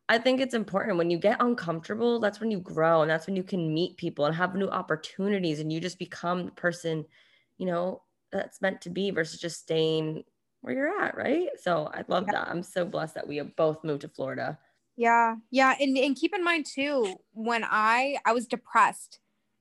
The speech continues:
Speaker 2: and then I met my friends and then I loved Florida. So that goes to show, like, y-, you will truly find it, like, I truly believe, like, yeah, happiness you create within yourself,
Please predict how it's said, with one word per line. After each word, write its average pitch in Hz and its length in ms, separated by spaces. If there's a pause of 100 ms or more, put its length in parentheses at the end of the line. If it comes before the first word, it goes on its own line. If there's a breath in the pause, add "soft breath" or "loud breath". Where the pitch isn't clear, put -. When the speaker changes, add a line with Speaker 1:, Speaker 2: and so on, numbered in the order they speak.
Speaker 2:
and 240 220
then 226 160
I 226 80
met 220 200
my 208 140
friends 196 540
and 208 160
then 202 100
I 196 80
loved 175 380
Florida. - 400 (640 soft breath)
So 233 220
that 233 260
goes 277 200
to 247 120
show, 202 480
like, 180 300 (220)
y-, 110 200 (140)
you 220 240
will 247 140
truly 214 500
find 202 280
it, - 140
like, 175 240 (320)
I - 260
truly 196 420
believe, 175 420
like, 175 260
yeah, 175 380 (140)
happiness 185 500
you 196 80
create - 260
within 190 280
yourself, 190 640